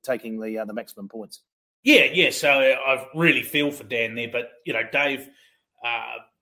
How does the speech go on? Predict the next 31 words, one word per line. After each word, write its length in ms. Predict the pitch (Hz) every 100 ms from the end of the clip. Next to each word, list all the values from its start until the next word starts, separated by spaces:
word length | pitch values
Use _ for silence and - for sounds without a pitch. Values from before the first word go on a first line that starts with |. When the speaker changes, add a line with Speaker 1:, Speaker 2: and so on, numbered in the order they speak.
| _
Speaker 2:
they've 300 | 139 131 123
worked 240 | 135 131 135
really, 240 | 147 143
really 240 | 131 127
hard 240 | 113 131 131
on 140 | 120
that 200 | 117 117
car 200 | 131 120
for 100 | 120
three 260 | - 127 113
years. 240 | 123 120
It's 120 | -
great 240 | - 123 -
to 40 |
see 140 | - 123
him 80 |
finally 320 | 110 120 113 107
take 200 | 117 110
a 160 | -
class 240 | - 98 -
win. 140 | 117
So 100 | 127
just 240 | 120 180 185
to 60 |
explain, 360 | 143 - 127 120
if 100 | 107
you 60 |
haven't 260 | 123 127 110
caught 200 | - 110
up, 160 | 104 - _ _ _ _
um, 480 | 107 107 110 110 107